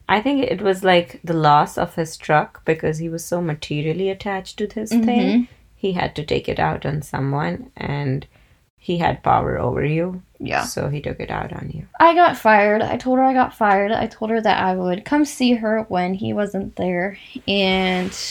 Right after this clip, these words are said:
Speaker 2: I told her just to watch out, be safe, be careful, let me know if anything goes on. And I think during this whole time, my dad didn't think that her and I would still be friends. Or even to this day, I think that, I don't know,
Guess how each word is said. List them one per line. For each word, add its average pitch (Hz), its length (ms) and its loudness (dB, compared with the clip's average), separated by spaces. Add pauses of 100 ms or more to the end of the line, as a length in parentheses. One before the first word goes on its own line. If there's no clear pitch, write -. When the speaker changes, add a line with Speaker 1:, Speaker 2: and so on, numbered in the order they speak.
(240)
Speaker 2:
I 202 80 -2
told 202 180 -6
her 185 160 0
just 185 280 -10
to - 60 -10
watch 180 300 -4
out, 294 400 0
be 185 140 -6
safe, 233 500 0
be 208 140 0
careful, 190 600 0
let - 200 -2
me 185 80 -2
know 170 500 -2 (160)
if - 140 -10
anything 165 560 -6 (280)
goes 175 280 -4
on. - 260 -10 (320)
And - 100 0
I 285 60 4
think 453 300 -4
during 254 220 6
this 226 180 2
whole 196 160 0
time, 185 440 -4 (460)
my 208 180 0
dad 190 480 2 (120)
didn't 190 420 -2
think 185 240 -4
that 180 280 -2
her 196 220 -2
and 180 120 -2
I 175 160 0
would 185 160 -4
still - 240 -6
be 180 160 -2
friends. 190 640 -2
Or 214 80 0
even 214 320 0
to 220 140 -6
this 185 240 -4
day, 190 300 2
I 190 100 -2
think 196 320 -6
that, 170 420 -4 (320)
I 175 80 -6
don't 175 140 -4
know, 170 240 -4